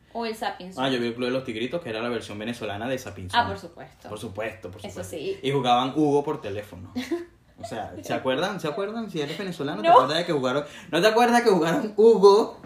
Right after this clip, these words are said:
Speaker 2: por teléfono? Tú marcabas con el cuatro o con el seis para que Hugo fuera a la, en la izquierda o a la derecha.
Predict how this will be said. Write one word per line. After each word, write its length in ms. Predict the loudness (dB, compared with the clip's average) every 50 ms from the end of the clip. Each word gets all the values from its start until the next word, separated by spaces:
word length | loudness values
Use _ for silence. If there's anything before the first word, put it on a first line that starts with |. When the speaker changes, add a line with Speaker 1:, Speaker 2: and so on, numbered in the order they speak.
| -16 0
Speaker 2:
por 220 | 2 2 2 4
teléfono? 420 | 4 4 4 6 4 4 2 2 2
Tú 80 | 0
marcabas 460 | 0 0 0 2 6 6 6 6 6 4
con 160 | 2 0 2
el 160 | 0 0 4
cuatro 340 | 4 4 4 4 2 2 0 0
o 20 |
con 100 | 0 0
el 120 | 0 0 2
seis 160 | 2 0 0
para 200 | 0 -2 -4 -2
que 140 | 0 0 2
Hugo 240 | 2 0 0 -2 -4
fuera 240 | -2 -2 0 0 0
a 40 | 0
la, 120 | 0 0
en 300 | -2 -4 -4 -4 -2 -2
la 60 | -2
izquierda 400 | -2 -2 -2 -2 0 2 2 2
o 20 | 4
a 60 | 2
la 100 | 2 2
derecha. 460 | 2 0 0 0 -2 -4 -6 -8 -6